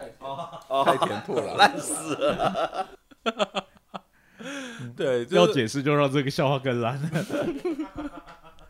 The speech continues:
Speaker 2: 那瑶就不懂嘛，有什么办法？
Speaker 3: 嗯。好，哎，那最后吧，差不多了，时间差-，呃，差不多，我们也聊了三十
Speaker 2: 嗯。
Speaker 3: 几分钟。
Speaker 2: 哦，对，啊，
Speaker 3: 对。
Speaker 2: 嗯，好。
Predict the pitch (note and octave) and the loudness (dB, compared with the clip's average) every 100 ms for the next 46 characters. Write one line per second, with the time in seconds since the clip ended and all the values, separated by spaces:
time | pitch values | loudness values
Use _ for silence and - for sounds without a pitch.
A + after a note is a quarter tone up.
0 | - - _ - C4 A#3+ F3+ F3+ C#3+ A#2+ | -20 -20 _ -20 -20 -12 -4 -2 2 4
1 | C3 E3 F3 G#3+ G2+ F#2 F#2 A2+ C3 G2+ | 4 0 -2 -2 -2 -6 -8 -8 -8 -6
2 | A2 G#2+ G2+ C#3+ C3 C3+ C#3 E3+ - - | -6 -6 -8 -8 -10 -14 -14 -18 -20 -20
3 | F3 E3+ E3 D#3 - D#3 F#3 - A3 A3 | -20 -18 -20 -10 -4 -4 -4 -2 0 2
4 | A3 G#3+ F3+ G#3+ F#3 F#3 A#2+ B2+ E3+ D3 | 2 0 0 0 2 2 0 -2 -4 0
5 | C#3+ C3 B2 A2+ - A2+ A#2+ B2 B2 C#3+ | 2 2 0 -2 -8 -10 -8 -8 -8 -12
6 | D3+ A#2+ C#3 A2+ A2+ A2+ C3+ C#3 A#2+ A#2+ | -10 -6 -6 -6 -8 -10 -10 -8 -8 -8
7 | A#2 - _ _ - _ - A#2+ G#2+ G#2 | -12 -14 _ _ -20 _ -4 0 0 0
8 | A#2 G#2+ G#2 B2 A#2+ F#2 F#2 F#2+ F#2+ G2 | -2 -4 -6 -8 -8 -10 -10 -10 -10 -12
9 | A2+ - A#2+ F#2 E2+ - D#2+ - C3 F#2+ | -16 -16 -10 -10 -10 -12 -12 -8 -8 -8
10 | A#2+ C3+ _ _ - - _ - F2+ - | -12 -20 _ _ -20 -20 _ -14 -14 -14
11 | E2+ - D#2 | -16 -16 -16